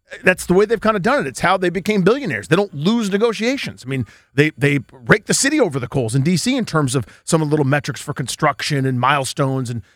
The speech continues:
and different deals. And they got, they won big time, opened the eyes kind of,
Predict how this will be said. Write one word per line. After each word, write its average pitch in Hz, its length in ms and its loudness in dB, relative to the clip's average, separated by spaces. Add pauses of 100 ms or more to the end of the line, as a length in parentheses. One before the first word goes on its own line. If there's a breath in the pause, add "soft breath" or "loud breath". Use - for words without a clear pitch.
(120)
and 147 100 0
different 135 300 -2
deals. 117 300 0
And 110 80 -6
they 151 100 2
got, 170 240 2 (220)
they 170 140 2
won 160 680 -2
big 254 200 2
time, 156 360 0
opened 170 280 2
the 160 60 2
eyes 170 240 2
kind 156 160 2
of, 127 120 2